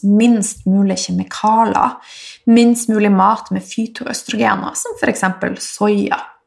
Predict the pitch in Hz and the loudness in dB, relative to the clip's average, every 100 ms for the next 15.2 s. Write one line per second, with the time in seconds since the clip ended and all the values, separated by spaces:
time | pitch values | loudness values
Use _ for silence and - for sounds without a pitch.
0 | _ _ _ - - - - - 247 247 | _ _ _ -20 -20 -20 -8 0 2 2
1 | 254 - _ - 262 269 262 233 - 202 | -2 -12 _ 0 2 4 2 0 0 0
2 | 214 - - - - - - 233 226 - | 0 -2 -8 -8 -8 -4 0 0 -2 -6
3 | 196 196 196 196 202 196 202 202 208 202 | -2 0 2 2 2 0 -2 0 2 4
4 | 208 220 226 220 - - - 262 - _ | 2 0 0 0 -2 -4 -2 -2 -4 _
5 | _ - - - - - 247 359 - 320 | _ -20 -20 -20 -10 0 0 0 -2 -2
6 | 302 294 302 320 302 294 349 - - - | 2 2 2 -2 2 4 4 0 -8 -8
7 | 214 - - - 277 302 247 226 233 233 | -4 -2 0 2 2 2 2 2 0 0
8 | 254 262 254 - - - - _ - - | 0 0 -2 -2 -4 -4 -14 _ -20 -20
9 | - - 220 226 226 220 - 233 233 - | -18 -6 0 2 2 0 0 2 2 0
10 | 214 254 - 269 - 247 262 269 220 165 | -2 -2 0 -2 0 2 4 4 2 -2
11 | 175 185 185 190 185 - 185 - - 208 | -6 -4 -2 -2 -6 -6 -8 -8 -6 -6
12 | - - - 196 196 208 202 226 320 - | -6 -12 -6 -4 -2 -4 0 0 2 2
13 | 202 202 208 - 190 208 208 180 - 180 | 2 0 -2 -2 0 2 2 -2 -6 -2
14 | 190 190 180 196 - - - 185 185 220 | 0 0 -2 -6 -8 -2 0 0 0 -2
15 | 226 | -4